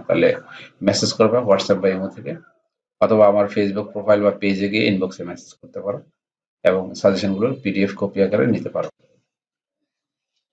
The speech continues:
তোমাদের পরের সাবজেক্ট হচ্ছে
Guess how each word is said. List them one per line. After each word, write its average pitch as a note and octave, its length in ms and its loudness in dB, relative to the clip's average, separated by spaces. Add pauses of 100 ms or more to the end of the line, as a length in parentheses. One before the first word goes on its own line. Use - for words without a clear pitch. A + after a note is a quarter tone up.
(1080)
তোমাদের C3 320 8
পরের A2+ 220 4
সাবজেক্ট B2+ 360 0
হচ্ছে A2 580 0